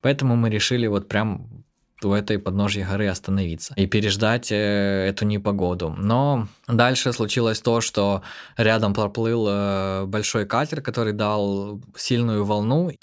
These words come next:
У нас из-за того, что волна толкнула плот в сторону берега, у нас сломалось два весла, которые были упёрты в этот момент в, э, берег,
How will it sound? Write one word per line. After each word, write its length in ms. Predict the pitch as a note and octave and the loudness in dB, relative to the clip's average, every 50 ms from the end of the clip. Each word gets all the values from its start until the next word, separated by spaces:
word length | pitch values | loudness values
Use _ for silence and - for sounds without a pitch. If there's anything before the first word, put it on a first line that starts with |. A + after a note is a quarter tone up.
| - | -4
У 80 | A#2+ A#2 | -2 0
нас 440 | A#2 B2 B2 B2+ B2+ C3 - - A#2+ | 2 2 2 2 0 -2 -2 -2 0
из-за 340 | A#2 A2+ A#2 A2+ A2 A#2 | 0 0 0 0 0 -2
того, 240 | A#2 - A#2 A#2+ B2+ | 0 0 2 2 2
что 280 | A#2+ - - A2+ G#2+ A2 _ | 0 0 0 0 -2 -2 _
волна 840 | - A#2 A#2 A#2 A#2 A#2 A#2+ A#2+ A#2 A#2 A2+ A2 G#2+ G#2 G#2 G2+ G2+ | -4 -2 0 2 2 2 2 2 2 2 0 0 0 -2 -2 -4 0
толкнула 520 | - A2 A2 G#2+ - C3+ C3 B2+ A#2 A2 G2+ | 0 0 0 2 2 2 4 4 2 0 0
плот 340 | G2+ A#2+ A#2+ A2+ G#2+ G2+ | -2 -2 -2 -2 -2 -2
в 40 | - | -6
сторону 460 | - - - A#2 A2 A2+ A2 G#2+ G#2 | -10 -4 -2 0 0 0 0 0 -2
берега, 520 | G2+ G#2 B2+ D3 E3 D#3+ D3 A#2+ A2+ G#2+ G#2 | 0 2 2 2 2 2 0 0 -2 -2 -2
у 100 | G#2+ A2 | -2 0
нас 440 | A2 A2+ A2+ A#2 A#2 A#2 - - - | 0 0 0 0 0 -4 -6 -6 -6
сломалось 600 | - - - A2+ G#2+ A2+ B2 B2+ B2 A2+ G#2+ G#2 | -6 -2 0 0 2 2 2 2 2 2 0 -2
два 240 | G#2 G#2 G#2+ A2 A2 | -2 -2 -2 0 0
весла, 380 | G#2 G#2 G2+ - - B2+ D3 D#3 | 0 -2 -4 -2 0 0 0 0
которые 380 | - C#3+ C3+ - G#2+ G#2+ G#2 | -2 -4 -2 -2 -2 0 0
были 240 | G2+ G2+ G#2+ G#2+ G#2 | -2 -2 -2 -2 -2
упёрты 520 | G#2 G#2 G2+ G2+ - A2 G#2+ G#2 - - F#2+ | 0 -2 -2 -2 0 0 0 0 0 -4 -4
в 40 | |
этот 260 | G2 G2 G2+ G2 - - | -4 -4 -6 -6 -6 -4
момент 440 | G2+ G#2 A2 A2 G#2 G2+ G2+ - | -4 -2 -2 -2 -2 -2 -4 -6
в, 460 | G2+ G2 G2 G2+ G2+ G2+ G2 G2 G2 - | -10 -8 -4 -2 -2 -2 -2 -4 -6 -8
э, 260 | - F2+ E2+ F#2 G#2 | -12 -14 -12 -10 -10
берег, 420 | G#2 G2+ G#2+ G#2+ G#2 F#2+ F2+ F2+ | -6 -4 -2 0 0 -2 -4 -8